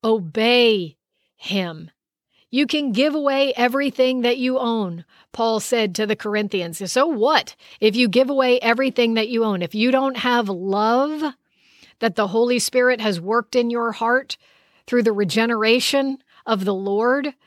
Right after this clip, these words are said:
to the likeness of Jesus, who laid down his life out of love for us, then you're nothing. It doesn't matter. You could give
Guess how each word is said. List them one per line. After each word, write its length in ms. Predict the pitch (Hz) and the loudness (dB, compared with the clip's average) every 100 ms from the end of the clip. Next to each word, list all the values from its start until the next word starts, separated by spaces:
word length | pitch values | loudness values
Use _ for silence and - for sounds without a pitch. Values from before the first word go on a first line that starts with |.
| _ _ | _ _
to 140 | - 240 | -2 0
the 120 | 208 | 0
likeness 640 | 185 196 220 - 254 247 | -2 0 0 0 -2 -2
of 220 | - 202 160 | -4 -6 -4
Jesus, 580 | 185 233 233 277 277 - | -2 0 2 2 0 -2
who 140 | 226 | -4
laid 320 | 202 220 240 | 0 2 2
down 240 | 220 226 226 | 2 0 0
his 240 | 220 175 | -2 -4
life 340 | 190 214 233 | -2 0 2
out 140 | 226 214 | 2 0
of 140 | 185 | -2
love 440 | 180 190 202 220 202 | -6 0 0 0 -4
for 240 | 226 202 - | -6 -8 -4
us, 540 | 196 262 - - - _ _ _ _ _ - | 0 0 0 -6 -10 _ _ _ _ _ -2
then 160 | 240 | -2
you're 240 | 240 269 254 | 2 2 2
nothing. 760 | 254 269 330 - 277 196 151 _ _ _ | 0 0 0 0 0 0 -6 _ _ _
It 140 | - 240 | -4 0
doesn't 420 | 285 285 277 262 | 2 2 -2 -2
matter. 760 | 226 240 277 320 311 196 151 _ _ _ - | -4 0 2 2 2 0 -4 _ _ _ -4
You 160 | 254 | -2
could 240 | 277 294 208 | -2 -4 -2
give 280 | 269 302 | 2 2